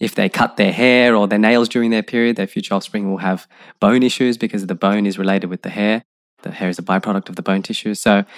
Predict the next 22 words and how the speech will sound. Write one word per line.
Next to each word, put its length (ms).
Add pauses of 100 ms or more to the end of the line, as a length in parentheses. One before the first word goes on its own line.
(180)
it 80
really 200
starts 360
with 100
the 80
period. 540 (540)
And, 120
you 60
know, 160
honoring 340
that 200
cycle 580
will 100
not 200
only 420 (100)
help 200
with 100
hormonal 420
health 240
and 220
fertility, 540
and, 200